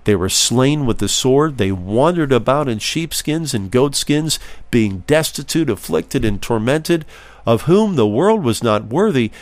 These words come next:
They wandered in deserts and mountains and dens and caves of the earth.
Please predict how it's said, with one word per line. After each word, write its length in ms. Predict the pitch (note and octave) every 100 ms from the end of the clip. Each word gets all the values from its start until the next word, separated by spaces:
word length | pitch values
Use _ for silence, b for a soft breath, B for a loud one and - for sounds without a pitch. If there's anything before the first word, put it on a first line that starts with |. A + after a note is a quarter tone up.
| B
They 160 | C3 A#2
wandered 540 | G#2 C3 G3 G#3+ D3
in 160 | A#2+ G2+
deserts 500 | C#3 F3 G3+ F#3 -
and 180 | G2+ G#2
mountains 460 | C3+ - D#3 C3
and 300 | G#2+ F#2+ F2+
dens 480 | C3 D3 F3 E3+ -
and 200 | G2+ F#2
caves 580 | - C3+ C#3+ D3+ C3+ - - B B
of 160 | A#2+ A2+
the 160 | A#2+ -
earth. 600 | B2+ G#2+ E2 - -